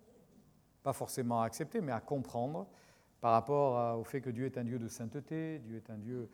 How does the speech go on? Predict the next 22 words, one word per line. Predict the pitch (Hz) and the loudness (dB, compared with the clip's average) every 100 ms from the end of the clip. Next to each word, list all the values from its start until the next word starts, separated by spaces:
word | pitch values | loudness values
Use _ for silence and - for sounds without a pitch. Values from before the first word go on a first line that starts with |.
| - - - - | -16 -20 -18 -2
pur, | 160 165 170 165 156 | 2 2 2 2 2
euh, | 131 127 117 113 107 98 - | 4 2 2 -2 -4 -6 -4
sans | - 139 123 | 0 2 2
tache. | - 147 151 - - - - _ _ _ - - - - | 4 2 2 -6 -10 -16 -20 _ _ _ -20 -20 -20 0
Et | 156 | 2
puis, | 156 226 240 233 220 | 6 8 8 8 10
euh, | 202 185 170 151 139 120 - - - - _ - | 12 12 12 12 8 6 0 -16 -20 -20 _ -4
il | 131 | 8
va | 156 | 8
se | - | 10
marier, | 175 160 165 190 277 | 8 8 8 6 6
et | 226 | 2
puis | - | 4
au | 170 | 4
bout | 175 | 4
de, | 170 170 160 143 | 6 8 8 6
d'un | 147 | 6
certain | 175 160 160 | 6 4 4
temps, | 143 202 | 6 6
cette | 220 160 | 6 4
femme | - 185 196 | 10 10 10
semble, | 170 - 185 220 | 6 6 6 4